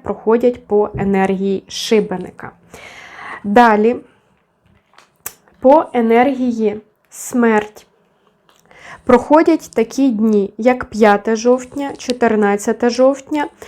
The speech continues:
двадцять третє жовтня. На жаль, енергія смерть також відігрувалася на масовані обстріли. Тобто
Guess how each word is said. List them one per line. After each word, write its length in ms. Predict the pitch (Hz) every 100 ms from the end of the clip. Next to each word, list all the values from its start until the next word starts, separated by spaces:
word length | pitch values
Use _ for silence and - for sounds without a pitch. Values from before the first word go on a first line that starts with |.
| - - -
двадцять 600 | 196 240 247 247 247 -
третє 520 | 220 220 240 254 240 240 -
жовтня. 580 | 208 233 202 - 190 170 - - - - - _ _ _
На 120 | 233
жаль, 240 | 240 269 330
енергія 480 | - 233 240 240 226
смерть 560 | 214 - 240 262 - -
також 500 | 247 240 254 277 - - _ _
відігрувалася 1300 | 220 220 196 226 226 247 247 247 247 254 - 254 254 254
на 280 | 233 220 233
масовані 680 | 254 240 - 226 226 247 240
обстріли. 840 | 233 240 226 214 - - 202 185 - - -
Тобто 440 | - 247 247 208